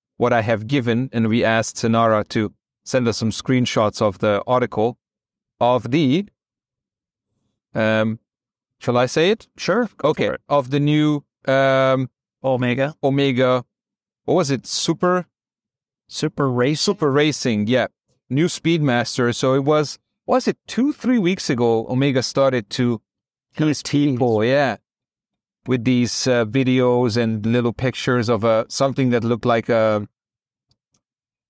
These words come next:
Speaker 1: um,
Speaker 2: Mainspring with, like, something in the middle, right?
Speaker 1: Right.
Speaker 2: People started thinking, is it electric? Is it spring drive? Is it
Speaker 1: Right. So it's definitely not electric.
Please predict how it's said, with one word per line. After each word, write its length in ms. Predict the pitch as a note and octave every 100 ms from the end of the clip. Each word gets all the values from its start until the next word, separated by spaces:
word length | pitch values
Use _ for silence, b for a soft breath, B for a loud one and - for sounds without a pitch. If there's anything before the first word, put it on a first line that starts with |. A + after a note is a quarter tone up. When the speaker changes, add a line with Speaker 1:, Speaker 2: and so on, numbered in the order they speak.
| _
Speaker 1:
um, 760 | A#2 A2+ A2 G#2+ A2 G#2+ G#2+ G#2+
Speaker 2:
Mainspring 640 | E3 G3 G3+ - G3 F#3+ F3
with, 120 | C3+
like, 200 | C3 -
something 400 | - E3+ - E3
in 100 | D3+
the 60 |
middle, 360 | C3 C#3+ A2+ G2+
right? 320 | G#2+ C3 F3 - _ D#3+
Speaker 1:
Right. 400 | E3+ D#3+ A#2+ G2+ -
Speaker 2:
People 240 | E3 -
started 400 | - D#3+ D#3 C3
thinking, 360 | D3+ D3 D3 C#3
is 120 | A#2
it 80 | A#2
electric? 640 | A2 C3+ D3 - D3 -
Is 220 | C3 B2 A#2
it 220 | A2+ G2+
spring 380 | - - G3 F3+
drive? 560 | D#3+ D#3+ D#3 D3+ C#3+
Is 160 | B2+ A#2
it 300 | A#2 A2+ - _
Speaker 1:
Right. 460 | C3+ C#3+ C#3+ G#2+ G2
So 400 | - F3 E3 C#3+ _ _ -
it's 220 | F3+ -
definitely 460 | - A#3 B3+ G3 E3
not 200 | C#3 C3+
electric. 640 | G#2+ G#2 - - F3 -